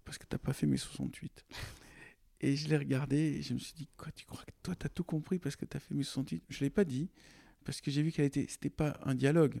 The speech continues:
c'était juste, euh, ben, comme les gens qui te communiquent, c'est-à-dire c'est juste,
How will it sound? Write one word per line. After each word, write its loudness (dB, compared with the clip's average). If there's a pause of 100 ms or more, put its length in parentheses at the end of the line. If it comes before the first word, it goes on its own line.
(360)
c'était 2
juste, 0 (640)
euh, -2
ben, -2 (200)
comme 0
les 2
gens 0
qui -14
te -20
communiquent, 2
c'est-à-dire -2
c'est -4
juste, -2